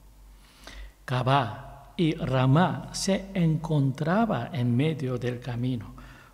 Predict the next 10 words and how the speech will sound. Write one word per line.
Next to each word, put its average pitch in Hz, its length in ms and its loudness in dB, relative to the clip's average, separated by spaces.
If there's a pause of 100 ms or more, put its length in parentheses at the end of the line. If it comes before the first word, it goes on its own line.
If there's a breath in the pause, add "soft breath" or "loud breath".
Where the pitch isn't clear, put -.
(100)
una 127 300 2
frente 196 640 0 (200)
a 139 80 -8
la 123 180 -6
otra. - 580 -10 (1400 loud breath)
Este 240 360 4
camino 196 640 10
era 139 240 2
demasiado 123 1040 0
largo 147 500 0